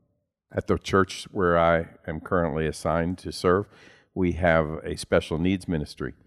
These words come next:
And so get involved in as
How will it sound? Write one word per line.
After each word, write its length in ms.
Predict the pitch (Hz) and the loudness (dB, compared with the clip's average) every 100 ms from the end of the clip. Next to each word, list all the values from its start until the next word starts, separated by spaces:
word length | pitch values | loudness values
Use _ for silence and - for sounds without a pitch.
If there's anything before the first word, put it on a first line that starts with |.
| _ _ _ _ - | _ _ _ _ -6
And 440 | 92 85 78 78 - - | 0 0 0 -4 -10 -14
so 340 | - 90 85 | 0 2 2
get 260 | 76 92 90 | 2 2 2
involved 540 | 90 80 82 82 80 | 2 6 8 8 4
in 240 | 80 76 - - - | -2 -4 -8 -16 -8
as 240 | 82 73 | -6 -8